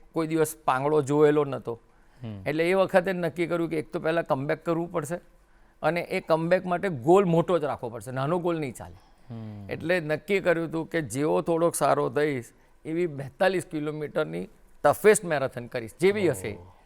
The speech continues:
Speaker 1: નસીબ સારું હતું કે આ બધું ગોઠવાતું હતું અને સિડનીને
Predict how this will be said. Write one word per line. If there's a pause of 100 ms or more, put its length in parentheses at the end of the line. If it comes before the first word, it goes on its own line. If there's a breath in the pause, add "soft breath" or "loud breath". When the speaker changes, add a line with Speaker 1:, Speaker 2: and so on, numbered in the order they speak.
(440 soft breath)
Speaker 1:
નસીબ
સારું
હતું
કે (380)
આ
બધું (460)
ગોઠવાતું
હતું (220 soft breath)
અને
સિડનીને